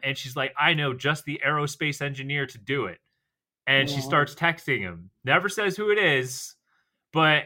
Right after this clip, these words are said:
Speaker 1: I mean, who, how many aerospace engineers that we know? We don't know that many other than Reed Richards himself.
Speaker 2: Oh, snap. Okay. I, wow. Dude, that's a great point.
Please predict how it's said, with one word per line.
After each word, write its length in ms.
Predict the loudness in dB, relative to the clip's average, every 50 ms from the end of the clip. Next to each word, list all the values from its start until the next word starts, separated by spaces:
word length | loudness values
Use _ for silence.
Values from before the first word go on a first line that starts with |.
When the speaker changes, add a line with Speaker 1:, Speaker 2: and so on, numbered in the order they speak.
| -4 -2
Speaker 1:
I 120 | 0 0 2
mean, 320 | 2 2 4 4 4 2 0
who, 300 | 0 2 4 4 4 2
how 180 | 2 0 0 2
many 180 | 0 0 0 2
aerospace 500 | 2 2 2 0 0 0 -2 0 0 0
engineers 440 | -2 -4 -4 -2 -2 -2 -2 0 -2
that 120 | -2 -2
we 80 | -2 0
know? 320 | 2 4 4 4 4 0 -12 -20 -20 _ _ -8
We 120 | -6 -6
don't 300 | 2 4 4 4 4 2 2
know 180 | 2 2 6
that 220 | 6 6 6 6 6
many 300 | 2 2 2 2 2 2
other 260 | 2 2 2 2 0
than 160 | 0 0 -2
Reed 220 | -2 -2 -2 0 0
Richards 360 | 0 0 0 -4 -8 -8 -10
himself. 540 | -12 -8 -2 0 0 0 -2 -6 _ -20 _ _ _ _ _ _ _ _ _ _ _ _ _ 6
Speaker 2:
Oh, 580 | 10 10 12 12 12 10 10 8 8 8 8 6
snap. 1000 | 2 0 -2 0 -2 0 0 2 2 4 4 4 6 6 4 4 2 0 -4 -12 _ _ _ _ _ 2
Okay. 500 | 2 2 4 4 6 6 6 6 6 2 -2 -8 _ _ _ 2
I, 200 | 4 4 4 4
wow. 560 | 2 2 6 8 8 10 8 8 6 4 0 -4 _ _ _ _ _ _ _ _ _ _ _ _ _ _ _ _ -8 -2
Dude, 280 | 2 4 4 4 6 6
that's 220 | 6 4 6 6
a 60 | 4
great 400 | 4 6 4 6 6 6 4 2
point. 340 | 2 2 2 2 0 -4